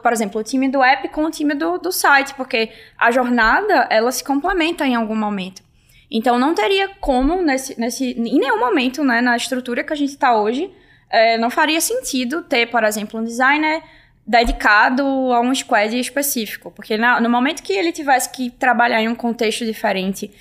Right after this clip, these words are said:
que se conectasse com, com o dele ali, ele ficaria perdido.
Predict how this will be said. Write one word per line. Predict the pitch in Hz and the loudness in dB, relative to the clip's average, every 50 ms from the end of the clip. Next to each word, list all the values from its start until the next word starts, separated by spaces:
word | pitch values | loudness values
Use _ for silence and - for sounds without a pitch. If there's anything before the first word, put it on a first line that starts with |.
| - _ _ | -20 _ _
que | - 254 | -2 -2
se | 240 - 269 | -2 -2 -2
conectasse | - 247 233 226 220 220 - - 214 190 208 - | -2 0 2 2 0 0 2 2 2 2 2 0
com, | - - 220 208 196 - | -2 -4 -4 -4 -4 -6
com | - - 220 220 | -6 -6 -4 -2
o | 214 | -2
dele | 196 190 196 | -2 0 0
ali, | 190 190 214 269 320 370 - - - - _ _ _ | 0 0 0 -2 -4 -4 -6 -12 -20 -20 _ _ _
ele | - - 220 226 247 | -6 -2 0 0 0
ficaria | 240 - - 254 254 285 285 | 0 2 2 2 2 2 0
perdido. | 285 285 339 339 339 302 233 240 247 247 202 190 180 175 | -2 -2 -4 -2 -2 -4 -2 -2 -2 -4 -4 -6 -10 -12